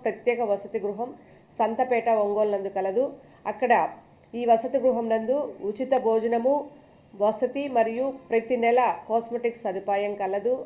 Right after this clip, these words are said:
అలాగే వారి సహాయార్థము ఒక ప్రత్యేక సహాయకుడు కూడా ఉంటారు. వారి అవసరం నిమిత్తము ప్రత్యేక సహాయకుడు ద్వారా వారివి అన్నీ కూడా నెరవేర్చబడుతూ ఉంటాయి. వారికంటే సహాయం కోసం అంటే నడవలేని పిల్లవాడిని వీరు తీసుకొని స్కూల్ దగ్గర కూడా వదిలిపెట్టే వచ్చేటువంటి సౌకర్యము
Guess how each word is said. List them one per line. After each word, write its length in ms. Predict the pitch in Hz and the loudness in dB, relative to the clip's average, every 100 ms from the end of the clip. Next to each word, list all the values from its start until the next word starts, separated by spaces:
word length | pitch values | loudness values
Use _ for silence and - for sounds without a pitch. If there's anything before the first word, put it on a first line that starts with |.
| - | -4
అలాగే 580 | 196 240 240 269 285 - - - - | 2 2 2 0 -2 -4 -20 -20 -6
వారి 240 | 208 220 226 | 0 2 2
సహాయార్థము 840 | 226 208 233 262 247 - 233 247 | 0 0 2 4 4 2 -2 0
ఒక 320 | 233 202 202 | -2 -2 -4
ప్రత్యేక 580 | 208 202 240 233 240 165 - - | -4 -4 -2 0 0 0 -2 -8
సహాయకుడు 460 | 214 208 233 233 208 | -4 0 0 0 -4
కూడా 220 | 226 233 | 0 0
ఉంటారు. 560 | 208 208 208 214 254 - | 0 -2 -2 0 -2 -4
వారి 280 | 202 202 208 | -2 0 0
అవసరం 380 | 208 226 247 240 | 0 -2 -4 -2
నిమిత్తము 520 | 214 214 220 233 240 | -4 -4 -6 -2 -2
ప్రత్యేక 680 | 233 220 214 220 208 180 - - | -4 -10 -8 -8 -4 -4 -4 -10
సహాయకుడు 420 | 220 208 220 220 202 | -6 -2 -2 -2 -2
ద్వారా 280 | 214 214 | -2 -2
వారివి 580 | 208 196 196 185 185 165 185 | 0 0 0 -2 -4 -6 -8
అన్నీ 200 | 190 202 | -6 -6
కూడా 420 | 202 214 190 - - - - | -4 -2 -2 -4 -14 -20 -4
నెరవేర్చబడుతూ 680 | 202 208 220 220 202 196 214 | -2 0 0 -2 -6 -6 -4
ఉంటాయి. 380 | 202 202 202 226 | -6 -4 -2 0
వారికంటే 520 | 214 208 208 208 214 | 0 -2 -4 -6 -6
సహాయం 420 | 220 202 208 220 | -4 -4 -2 -2
కోసం 320 | 226 208 208 202 | -2 -6 -4 -8
అంటే 240 | 196 214 | -6 -4
నడవలేని 440 | 202 208 220 220 | -2 -2 -2 -4
పిల్లవాడిని 600 | 214 196 196 190 190 202 | -4 -4 -4 -4 -4 -6
వీరు 220 | 196 190 190 | -4 -4 -4
తీసుకొని 500 | 202 208 - 196 202 | -6 -6 -6 -6 -6
స్కూల్ 300 | - 214 208 | -6 -6 -6
దగ్గర 240 | 180 196 | -6 -6
కూడా 200 | 196 214 | -4 -2
వదిలిపెట్టే 580 | 196 180 196 196 - 190 | -4 -6 -6 -8 -4 -4
వచ్చేటువంటి 680 | 185 185 196 190 190 180 185 | -4 -6 -10 -6 -6 -6 -8
సౌకర్యము 760 | 196 190 208 214 208 208 165 | -6 -4 -4 -4 -4 -6 -6